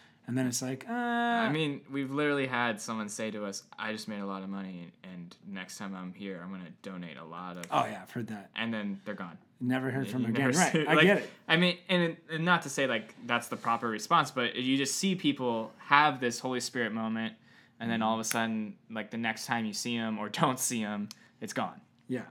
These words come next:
Speaker 1: And so you just know there's a lot. There's the world,
Speaker 2: There's just a lot going
Speaker 1: the
Speaker 2: on.
Speaker 1: devil,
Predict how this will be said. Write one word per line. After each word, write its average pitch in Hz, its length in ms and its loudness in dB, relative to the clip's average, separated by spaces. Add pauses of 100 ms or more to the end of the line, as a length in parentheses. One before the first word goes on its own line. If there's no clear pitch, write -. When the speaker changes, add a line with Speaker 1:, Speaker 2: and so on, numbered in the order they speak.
(240)
Speaker 1:
And 175 180 4
so 202 120 8
you 196 100 10
just 202 180 6
know 160 220 6
there's 139 160 2
a 139 40 4
lot. 139 420 4
There's 123 160 0
the 127 100 0
world, 156 420 6
Speaker 2:
There's 131 120 4
just 127 120 -4
a 123 40 0
lot 107 220 4
going 101 160 0
Speaker 1:
the 123 100 0
Speaker 2:
on. - 60 -2
Speaker 1:
devil, 151 540 2